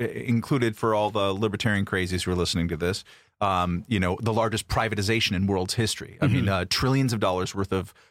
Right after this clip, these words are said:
Speaker 1: of state-owned crap in Western Europe was privatized as a condition of these countries harmonizing their economies and things like that.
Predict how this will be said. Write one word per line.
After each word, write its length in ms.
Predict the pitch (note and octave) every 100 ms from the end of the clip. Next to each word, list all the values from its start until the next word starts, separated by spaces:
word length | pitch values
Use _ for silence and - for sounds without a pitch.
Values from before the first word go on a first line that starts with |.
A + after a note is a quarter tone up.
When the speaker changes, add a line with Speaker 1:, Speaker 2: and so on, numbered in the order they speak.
| _
Speaker 1:
of 160 | F#2+ F2+
state-owned 560 | - A2+ A2+ A2 G#2
crap 360 | - A#2+ G2+ G#2
in 180 | A2+ G#2
Western 480 | C#3 - B2 F#2 D#2+ - _
Europe 340 | G2+ G2 F2 G#2
was 140 | G2
privatized 760 | - D3+ C#3+ - G2+ F#2 F#2+
as 240 | - G2+ G2+
a 60 |
condition 680 | - A2 G2+ B2+ - A2 F#2+
of 160 | F#2 F#2
these 200 | G#2 F#2+
countries 380 | - G#2 - F#2
harmonizing 520 | G#2+ G2 F#2+ F#2 F#2+
their 100 | F2
economies 480 | F2 G2+ F#2+ F2+ F2
and 80 | F2+
things 200 | F#2+ F2+
like 160 | F#2
that. 200 | G2 F2+